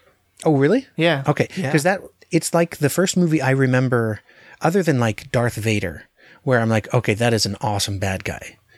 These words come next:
Speaker 2: Yeah, yeah, he's pretty cool.
Speaker 1: Where, where
Speaker 2: I'm
Speaker 1: the
Speaker 2: not,
Speaker 1: bad
Speaker 2: not
Speaker 1: guy
Speaker 2: trying
Speaker 1: is
Speaker 2: to
Speaker 1: almost a
Speaker 2: diminish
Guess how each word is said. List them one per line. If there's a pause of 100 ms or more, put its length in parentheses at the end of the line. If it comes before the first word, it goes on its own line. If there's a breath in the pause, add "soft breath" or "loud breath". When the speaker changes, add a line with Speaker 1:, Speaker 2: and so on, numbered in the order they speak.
(360 loud breath)
Speaker 2:
Yeah,
yeah,
he's
pretty
cool.
Speaker 1:
Where,
where
Speaker 2:
I'm
Speaker 1:
the
Speaker 2:
not,
Speaker 1:
bad
Speaker 2:
not
Speaker 1:
guy
Speaker 2:
trying
Speaker 1:
is
Speaker 2:
to
Speaker 1:
almost
a
Speaker 2:
diminish